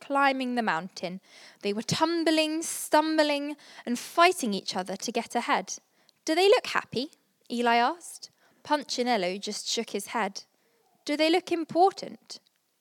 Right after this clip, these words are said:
"Not at all," Punchinello said, seeing the mayor and his wife. The mayor was on the ground, and she was stepping on his back.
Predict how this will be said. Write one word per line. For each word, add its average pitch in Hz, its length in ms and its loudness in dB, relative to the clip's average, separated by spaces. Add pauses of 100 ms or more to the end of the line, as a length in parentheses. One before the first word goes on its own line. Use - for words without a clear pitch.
(120)
"Not 262 300 -2
at 202 160 -6
all," 254 200 -2
Punchinello 196 600 -6
said, 196 360 -6 (400)
seeing 247 380 2
the 226 80 2
mayor 226 380 2
and 240 120 -6
his 240 180 -6
wife. 208 460 -2 (300)
The 269 80 4
mayor 320 260 6
was 330 140 2
on 285 120 -2
the 269 80 -4
ground, 220 520 -2 (180)
and 247 120 -4
she 311 200 -2
was 254 140 -2
stepping 208 420 -2
on 226 120 0
his 240 180 -4
back. - 420 0